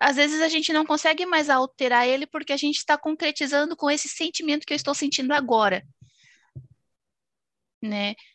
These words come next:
É, a minha família é meio estranha, ninguém sente saudade de ninguém. <laughs> Tipo,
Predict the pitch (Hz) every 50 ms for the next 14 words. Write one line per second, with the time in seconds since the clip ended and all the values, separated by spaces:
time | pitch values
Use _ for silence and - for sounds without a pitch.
0 | _ - 214 214 214 208 208 - 78 - 117 82 - _ _ - - 262 262 277
1 | 320 - 359 339 330 320 330 320 330 339 349 392 494 - - - 285 262 247 233
2 | 226 226 240 262 285 381 480 - 508 480 415 - - 339 294 262 254 247 254 247
3 | 233 240 240 233 262 262 233 - - - - - - - _ - 320 - - 294
4 | 294 - - 302 311 - - - - - - - 453 - - - 523 - - 698
5 | - _ _ _ _ - 127 - - - _ _ - 127 - _ - - _ _
6 | _ _ _ - - - - - _ _ _ _ _ _ _ _ _ _ - -
7 | - - - - - - - 269 240 - - 233 226